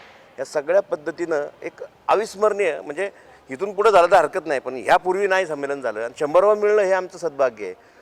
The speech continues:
तर आम्ही त्या प्रशांत दामले, आमची सर्व टीम, या ज्या विश्वासार्थेनं आमच्या या जबाबदारी सोपवलेली आहे नियामक मंडळानं,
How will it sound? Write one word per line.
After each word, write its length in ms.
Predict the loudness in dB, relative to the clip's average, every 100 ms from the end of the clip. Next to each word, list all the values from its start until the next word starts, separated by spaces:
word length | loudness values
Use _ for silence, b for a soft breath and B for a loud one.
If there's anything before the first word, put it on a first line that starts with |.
| b -2
तर 40 |
आम्ही 180 | -2 -2 -2
त्या 320 | 2 4 2 0 -8 -12
प्रशांत 420 | -8 -4 -4 0
दामले, 340 | -2 -2 -2
आमची 280 | -2 -4 -8
सर्व 200 | -8 -8
टीम, 320 | -6 -8 -10 -12 _ b b b b -4
या 180 | 0 0 -2 -14 _ _ _ _ 2
ज्या 420 | 4 6 6 2 -2 -10 -20
विश्वासार्थेनं 840 | -8 0 0 2 0 0 -2 0
आमच्या 440 | -2 -4 -4 -4 -2
या 240 | -2 -4
जबाबदारी 440 | -2 0 0 -6
सोपवलेली 440 | -8 -12 -10 -6 -6
आहे 200 | -6 -10 -20 -14
नियामक 320 | -12 -10 -10
मंडळानं, 380 | -10 -8 -10